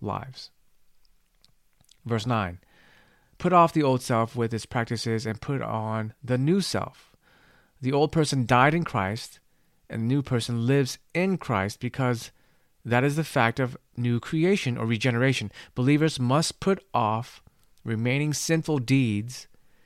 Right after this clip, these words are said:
and be continually renewed into the Christ likeness to which they are called." Renewed knowledge, renewed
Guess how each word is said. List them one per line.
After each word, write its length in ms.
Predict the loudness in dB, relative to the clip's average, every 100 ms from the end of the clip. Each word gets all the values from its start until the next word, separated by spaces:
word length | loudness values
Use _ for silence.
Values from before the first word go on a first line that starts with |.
| _ _ -4
and 160 | -2
be 120 | 0 -2
continually 800 | -4 -6 -4 0 2 2 2 2
renewed 720 | 0 4 4 6 6 4 2
into 260 | -4 -2 0
the 120 | -2
Christ 480 | -2 0 0 0 0
likeness 880 | 4 4 2 -4 -6 -4 -8 -10 -14 _ _ _ _ -6
to 160 | -2
which 340 | 0 -2 -6 -12 _ _
they 100 | 0
are 140 | 0
called." 360 | -2 -6 -6 -14 _ _ _ _ _ _ _ _ _ _
Renewed 320 | 0 2 2
knowledge, 600 | 4 4 4 0 -6 -14 -16 _ _ _ _
renewed 520 | -2 0 2 2 2